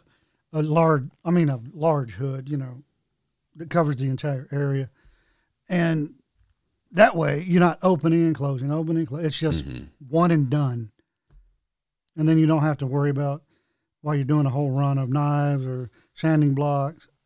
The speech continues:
Speaker 1: open and close, open and close.
Speaker 2: Yeah, no, that's actually a good idea.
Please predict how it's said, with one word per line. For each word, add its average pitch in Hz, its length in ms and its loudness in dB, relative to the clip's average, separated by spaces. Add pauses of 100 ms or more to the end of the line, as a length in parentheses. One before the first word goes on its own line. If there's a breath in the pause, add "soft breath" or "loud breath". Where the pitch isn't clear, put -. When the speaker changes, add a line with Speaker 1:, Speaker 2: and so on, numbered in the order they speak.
(420)
Speaker 1:
open 165 300 0
and 151 80 -2
close, 110 300 -16
open 156 240 -10
and 151 80 -12
close. - 140 -20 (120)
Speaker 2:
Yeah, 80 240 -4
no, 73 120 -6
that's 73 200 -8
actually 80 220 -12
a - 20 -16
good 67 160 -8
idea. 67 320 -10